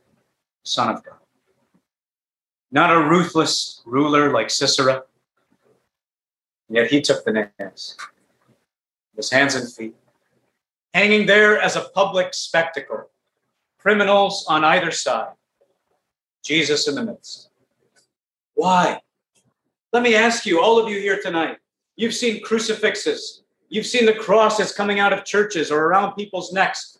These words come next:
or on various tattoos. Why the cross? Why? Because that is where, according to the Bible, the Lord laid on him the sin of us all.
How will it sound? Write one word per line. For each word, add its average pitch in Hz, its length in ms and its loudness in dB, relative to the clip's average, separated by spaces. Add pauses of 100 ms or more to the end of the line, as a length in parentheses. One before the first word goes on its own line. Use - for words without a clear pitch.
or 175 160 0
on 170 120 0
various 202 460 0
tattoos. 196 600 -6 (120)
Why 247 300 2
the 277 140 -2
cross? - 720 0 (540)
Why? 262 560 2 (1900)
Because - 160 -10
that 143 240 2
is 139 160 -2
where, 147 220 4
according 147 380 0
to 147 100 -8
the 143 80 0
Bible, 123 340 0 (720)
the - 60 -6
Lord 147 400 2 (1200)
laid 143 180 4
on 135 240 -2
him 104 140 -18 (1160)
the - 60 -14
sin 120 400 -2 (800)
of 87 100 -18
us - 140 -10
all. 92 280 -12